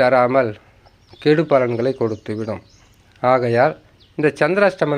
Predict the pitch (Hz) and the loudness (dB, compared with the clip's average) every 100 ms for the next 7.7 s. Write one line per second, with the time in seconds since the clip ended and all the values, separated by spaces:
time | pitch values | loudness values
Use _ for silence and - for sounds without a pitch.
0 | 135 131 - 131 151 151 - - - 127 | 0 -2 -4 -2 -2 -6 -20 -16 -4 0
1 | 147 151 147 147 143 143 - 147 135 - | 2 2 2 2 2 0 0 -4 -4 -2
2 | 147 147 143 139 143 139 131 127 123 123 | 0 0 2 2 2 0 -2 -4 -4 -6
3 | 127 120 113 - - - _ _ _ _ | -4 -6 -8 -18 -20 -20 _ _ _ _
4 | 135 139 147 143 127 - 143 151 - - | -4 -2 0 0 -2 -2 -2 -2 -8 -20
5 | - 120 143 185 185 165 147 143 147 143 | -4 -2 0 2 2 2 2 2 2 0
6 | 131 - 123 117 110 120 120 110 107 - | 0 2 0 0 -4 -6 -6 -6 -8 -12
7 | _ _ _ _ - 113 | _ _ _ _ -8 -8